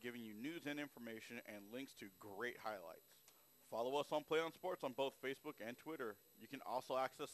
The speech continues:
thousands of live and on-demand games on YouTube at youtube dot com slash play on network.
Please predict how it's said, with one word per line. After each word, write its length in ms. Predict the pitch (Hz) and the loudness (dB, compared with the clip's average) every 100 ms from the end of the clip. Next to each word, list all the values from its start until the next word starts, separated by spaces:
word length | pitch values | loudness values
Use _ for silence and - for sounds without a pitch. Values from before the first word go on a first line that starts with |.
| - | 0
thousands 380 | 113 135 127 123 | 2 2 2 0
of 140 | 113 | 0
live 320 | 110 123 131 | 2 4 4
and 100 | 107 98 | 2 -2
on-demand 540 | 107 120 123 127 127 120 | -2 0 0 0 -2 0
games 300 | 131 113 104 - | -2 -2 -6 -4
on 140 | 113 | -4
YouTube 480 | 110 147 - 120 107 - - | -2 -4 -4 -6 -8 -8 4
at 220 | 151 123 - - - - - 151 | 6 6 0 -20 -20 -20 -6 -4
youtube 460 | 214 - 151 117 92 - | -2 -2 0 0 -2 4
dot 220 | 123 170 - | 6 6 6
com 280 | 139 117 107 - | 0 0 0 -6
slash 400 | - 110 101 - - - | -2 0 0 -4 -14 -6
play 200 | - 170 | 0 2
on 300 | 156 151 143 | 4 4 2
network. 400 | 123 117 101 92 | 2 0 -2 -10